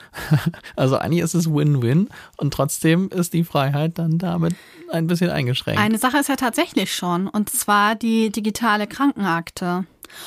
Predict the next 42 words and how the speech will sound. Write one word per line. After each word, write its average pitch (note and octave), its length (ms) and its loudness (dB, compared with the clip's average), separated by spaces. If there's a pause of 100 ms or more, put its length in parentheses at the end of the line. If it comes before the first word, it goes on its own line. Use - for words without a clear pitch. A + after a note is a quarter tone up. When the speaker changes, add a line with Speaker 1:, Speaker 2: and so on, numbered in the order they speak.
(220)
Speaker 2:
Aber B3 340 4 (120)
ich A#3 180 -2
habe C#4 100 2
dem C4+ 200 6
jetzt C4 200 4
nicht C#4 200 2
widersprochen, F#3+ 720 -2
weil G3 120 0
ich A3 140 -2
da A3+ 140 0
viele C4+ 260 0
Sachen B3+ 220 0
auch A3 140 0
sinnvoll C#4 560 4
finde G3+ 280 0
und G#3 80 2
ich A3 80 -2
das A3 140 -6
eigentlich G#3+ 220 -2
ganz A3 180 -2
gut C#4 160 0
finde, G#3 180 0
gerade G#3+ 240 2
wenn A3 140 2
man G#3+ 120 2
auch G3+ 180 -2
mal A3+ 120 4
einen G#3+ 120 0
Arzt G3+ 360 0
wechselt C4 400 0
oder A#3 300 2
so A3+ 240 2 (420)
oder G#3+ 360 6 (260)
wenn A3 180 2
man G#3 360 0 (160)
da A3+ 120 4
so B3 140 4
einen D#4 100 8
Zugriff C4 480 -2
hat G#3+ 220 0
als G3+ 140 0
Arzt. G#3 580 2